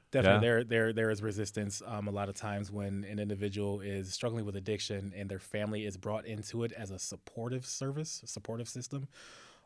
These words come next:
Speaker 1: Um, I have seen individuals fight back on that to have it more solo and more per-, more personalized just towards them and not to include the family members. And that can be from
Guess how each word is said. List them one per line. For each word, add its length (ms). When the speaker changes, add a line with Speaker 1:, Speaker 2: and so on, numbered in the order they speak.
Speaker 1:
Um, 600
I 140
have 180
seen 220
individuals 640
fight 300
back 240
on 140
that 180
to 420
have 240
it 140
more 540
solo 460
and 100
more 140
per-, 200
more 180
personalized 760
just 260
towards 280
them 300
and 180
not 220
to 240
include 400
the 40
family 280
members. 480
And 120
that 160
can 260
be 400
from 540